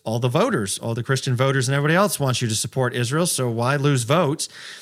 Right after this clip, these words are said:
And it's weird, especially as American, to think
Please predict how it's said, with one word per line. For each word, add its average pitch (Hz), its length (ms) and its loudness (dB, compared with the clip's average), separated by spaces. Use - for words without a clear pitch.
And 165 100 2
it's 156 160 -2
weird, 190 460 4
especially 170 420 2
as 139 100 0
American, 151 640 0
to 170 140 2
think 175 420 0